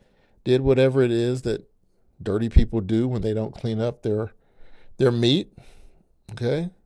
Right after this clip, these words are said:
And so, you know, you wouldn't expect his Wonder Woman to consider,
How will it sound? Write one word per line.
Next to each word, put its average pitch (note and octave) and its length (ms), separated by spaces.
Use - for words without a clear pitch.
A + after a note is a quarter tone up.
And A2+ 300
so, B2 320
you E3+ 100
know, G#2+ 240
you C#3+ 180
wouldn't F#3 240
expect A#2 540
his G#2+ 200
Wonder A#2+ 300
Woman F#2 440
to G2+ 200
consider, F#2 640